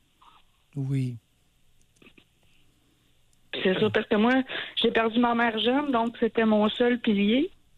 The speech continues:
Speaker 1: Oui. Ouais.
Speaker 2: Puis j'ai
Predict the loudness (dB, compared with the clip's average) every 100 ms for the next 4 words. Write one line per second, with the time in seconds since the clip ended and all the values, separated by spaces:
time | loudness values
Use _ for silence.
0 | -10 -6 -2 -2 -2 -8 _ _ -20 -20
1 | _ _ -12 -6 -4 0 2 4 4 2
2 | -2 -6 _ _ _ -2 0 2